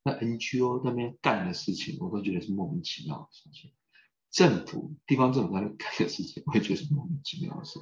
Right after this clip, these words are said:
情。莫名其妙，就是你没有 solution，就是没有 solution，你不知道该怎么处理这件事嘛。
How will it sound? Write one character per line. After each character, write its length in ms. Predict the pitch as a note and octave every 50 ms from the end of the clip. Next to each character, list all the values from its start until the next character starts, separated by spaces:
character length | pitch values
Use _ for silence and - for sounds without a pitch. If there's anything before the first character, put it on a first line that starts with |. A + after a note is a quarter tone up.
| -
情。 180 | - - - - - - _ _ _ _ _ _ - C3+ -
莫 240 | B2+ C3+ D3 C#3+ G#2+
名 160 | G2+ - -
其 280 | - - - D3 - -
妙， 160 | G#2+ G#2+ G#2+
就 80 | B2
是 160 | B2+ - B2 - - - - - D3 -
你 80 | A#2+ A2+
没 360 | G#2 G2+ G#2+ A2+ B2 C#3+ F3+
有 160 | G#3+ F3 A2
solution， 600 | - - - F#2 F#2+ G#2+ A#2+ C#3 - - - F#2
就 80 | - -
是 160 | - A#2+ G#2 G#2
没 80 | A2+
有 120 | C#3+ E3+ E3
solution， 600 | - - - G#2+ - F2+ A2 A#2+ A#2 - F#2+ - - - - - _
你 80 | A2+
不 240 | A2 - - - A3+
知 160 | G#3+ - G3+
道 160 | F#3 F#3+ D#3+ D#3+
该 80 | E3+
怎 100 | D#3 A2+
么 60 | G#2
处 220 | G#2 - - - A2
理 80 | G#2+
这 80 | A2 A#2+
件 100 | A#2+ A#2+
事 320 | - - - - - -
嘛。 140 | - - -